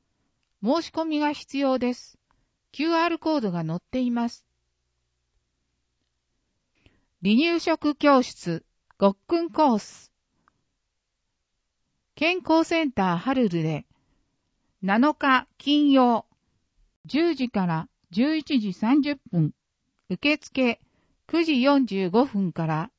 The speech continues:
十時。対象、生後四ヶ月から六ヶ月の乳児と保護者、十五組。内容、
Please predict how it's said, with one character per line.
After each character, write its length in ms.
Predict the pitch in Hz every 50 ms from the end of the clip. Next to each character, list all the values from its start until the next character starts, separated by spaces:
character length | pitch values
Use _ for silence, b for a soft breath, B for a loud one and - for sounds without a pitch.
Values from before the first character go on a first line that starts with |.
| _ _ _
十 260 | - 269 311 311 277
時。 300 | 180 - 170 160 127 - _ _ _ _ _ _ _ _ _ _ _ _ _ _ _ _ _ _ _
対 260 | _ - 277 311 320 294
象、 480 | - - 269 269 262 247 233 226 - _ _ _ _ _ _ _ _ _ _ _ _ _ _ _ _ _ _ _
生 320 | _ - - 320 349 359 339
後 240 | 240 220 208 190 175
四 260 | 170 185 208 240 262
ヶ 180 | - 330 320
月 280 | 311 294 277 - - 165
か 140 | 208 185 180
ら 220 | 175 170 170 - _ _ -
六 180 | 180 214 226 -
ヶ 180 | _ - 320 311
月 260 | 349 330 - - 208
の 160 | 202 196 196
乳 300 | 190 202 247 269 254 240
児 160 | 185 175 165
と 300 | - - 156 156 175 - _ _ _ _ _ _
保 140 | - 190 208
護 120 | 262 330
者、 320 | 311 - - 208 180 160 - _ _ _ _ _ _ _
十 220 | _ - 285 320 330
五 160 | 302 320 311
組。 420 | - - 214 185 165 156 143 - _ _ _ _ _ _ _ _ _ _ _ _ _ _ _ _ _ _ _ _ _ _ _ _
内 320 | 226 254 277 294 277 262
容、 320 | 262 262 233 220 220 226